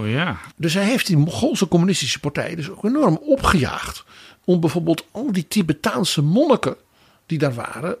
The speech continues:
Speaker 2: om, daar is een verschrikkelijke vervolging is daar geweest. Die zijn bij duizenden vermoord.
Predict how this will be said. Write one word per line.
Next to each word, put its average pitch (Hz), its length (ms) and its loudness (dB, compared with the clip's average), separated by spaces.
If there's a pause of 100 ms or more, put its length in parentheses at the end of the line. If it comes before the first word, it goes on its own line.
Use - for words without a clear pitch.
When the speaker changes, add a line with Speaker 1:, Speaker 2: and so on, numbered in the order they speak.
Speaker 2:
om, 185 240 -6
daar 165 200 -2
is 175 120 -4
een 185 140 2
verschrikkelijke 214 1500 0
vervolging 165 560 0
is 107 100 -12
daar - 140 -16
geweest. - 360 -20
Die 123 100 -12
zijn 156 200 -4
bij 156 160 0
duizenden 160 840 2
vermoord. - 500 -8